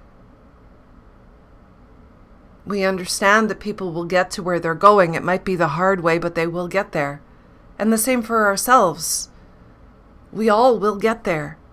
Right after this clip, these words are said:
You might do it the hard way. That's okay. Do it the hard way. There's nothing wrong with that. I had to do everything the hard way. I needed that too.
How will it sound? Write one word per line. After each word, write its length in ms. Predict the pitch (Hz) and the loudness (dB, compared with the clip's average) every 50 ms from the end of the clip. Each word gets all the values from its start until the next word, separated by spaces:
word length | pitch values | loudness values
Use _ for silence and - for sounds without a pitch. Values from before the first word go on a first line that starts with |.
| - - - | -20 -10 -4
You 140 | 196 214 214 | -2 0 2
might 300 | 220 247 285 285 - 175 | 4 2 2 2 -2 -4
do 180 | 240 277 320 | -2 0 2
it 140 | 311 294 - | 2 2 4
the 120 | 226 214 | 2 2
hard 400 | 190 190 208 220 226 240 208 175 | 2 2 2 2 2 2 0 -2
way. 160 | 170 151 143 151 | -4 -4 -4 -2
That's 260 | 185 196 214 220 240 | -4 -4 -4 -4 -4
okay. 280 | 240 226 254 302 320 269 | -6 -2 -2 0 0 0
Do 180 | 208 240 285 | 0 2 2
it 100 | 349 339 | 2 4
the 60 | 269 220 | 4 2
hard 280 | 190 185 185 180 160 | 4 4 2 2 0
way. 300 | 165 156 147 135 - - - - - - - - - - - - - - - - - - - - - - - - - - - - - - - - - - - - - - - - - - - _ _ - - - - - - - - - - - _ - - - - - - - - - _ _ _ - - - - - - - - - - - - - - - - - - | -2 -6 -6 -6 -8 -12 -18 -20 -20 -20 -20 -20 -20 -20 -20 -20 -20 -20 -20 -20 -20 -20 -20 -20 -20 -20 -20 -20 -20 -20 -20 -20 -20 -20 -20 -20 -20 -20 -20 -20 -20 -20 -20 -20 -20 -20 -20 _ _ -20 -20 -20 -20 -20 -20 -20 -20 -20 -20 -20 _ -20 -20 -20 -20 -20 -20 -20 -20 -20 _ _ _ -20 -20 -20 -20 -20 -20 -20 -20 -20 -20 -20 -20 -20 -20 -20 -20 -20 -16
There's 180 | 202 - - | -12 -6 -4
nothing 320 | 262 262 254 277 262 254 254 | -4 -2 -2 -2 -2 0 2
wrong 260 | 262 277 285 277 254 | 2 2 2 2 0
with 160 | 226 214 - | -2 -4 -6
that. 280 | - 147 - - - - - - | -12 -16 -16 -16 -18 -20 -8 -2
I 120 | - 214 294 | 0 2 2
had 160 | 302 262 214 | 2 2 0
to 80 | 233 190 | -2 -4
do 160 | 208 190 185 | -2 -2 0
everything 400 | 180 165 170 165 160 165 165 151 | 0 -2 -4 -8 -10 -10 -8 -8
the 60 | 139 | -8
hard 260 | 139 156 170 175 160 | -4 -4 -4 -4 -2
way. 180 | 180 196 208 202 | -4 -4 -4 -4
I 100 | 196 196 | -4 -4
needed 340 | 185 175 170 165 160 - - | -4 -4 -6 -6 -6 -4 -2
that 240 | 165 170 - - | -2 -2 -2 -6
too. 340 | - - 151 151 156 147 160 | -8 -10 -8 -8 -8 -10 -14